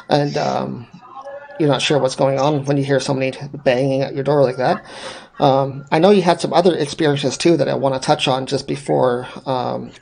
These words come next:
you get ready to go live, and we'll join you back when you're ready.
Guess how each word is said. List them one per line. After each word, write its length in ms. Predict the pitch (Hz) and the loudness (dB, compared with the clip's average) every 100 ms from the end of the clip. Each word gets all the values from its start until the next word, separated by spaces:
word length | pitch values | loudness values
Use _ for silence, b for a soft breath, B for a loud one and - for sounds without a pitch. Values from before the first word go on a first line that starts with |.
| _ | _
you 100 | 143 | -2
get 160 | 143 135 | 0 2
ready 220 | 131 127 | 2 2
to 140 | 131 | 0
go 140 | 123 120 | 0 0
live, 440 | 117 113 131 139 | 2 2 0 -4
and 220 | 127 123 120 | -6 -6 -4
we'll 280 | 120 113 | -2 -2
join 240 | 113 147 135 | -2 -2 0
you 100 | 135 | 0
back 300 | 120 120 - | 0 0 -4
when 140 | 131 | -6
you're 140 | 131 117 | -4 -4
ready. 300 | 123 135 | -2 -4